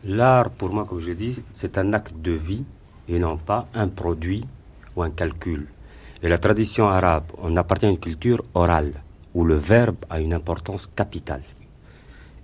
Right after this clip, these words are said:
Et il suffit de voir les marchés dans les pays arabes, c'est un véritable théâtre en mouvement. Les rues, c'est un théâtre extraordinaire. Il y a des problèmes sociaux qu'il ne faut pas ignorer des enfants qui naissent ici, qui sont déchirés entre deux mondes,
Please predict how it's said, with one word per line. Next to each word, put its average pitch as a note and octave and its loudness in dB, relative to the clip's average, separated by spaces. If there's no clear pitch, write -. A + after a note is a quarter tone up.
Et F2 0
il D#2+ -2
suffit A2 0
de F2+ 0
voir F#2+ 0
les E2+ -2
marchés E2 -2
dans D2+ -4
les C#2+ -4
pays D2+ -8
arabes, F#2 0
c'est - -8
un D2+ 2
véritable D#2 -2
théâtre E2+ -2
en D#2+ -4
mouvement. D#2 -4
Les E2+ 6
rues, E2 2
c'est - -8
un D#2 -4
théâtre D#2 -6
extraordinaire. C#2 -10
Il C3 10
y - 12
a C#3 12
des A#2 6
problèmes B2+ 8
sociaux C#3 6
qu'il G#2 0
ne - -12
faut G2+ 0
pas A#2 6
ignorer G#2+ 6
des F2 4
enfants F2 6
qui - 0
naissent C#2+ 0
ici, - -10
qui F2+ -2
sont F#2 0
déchirés A#2 6
entre G#2 0
deux F2+ 4
mondes, D2+ 2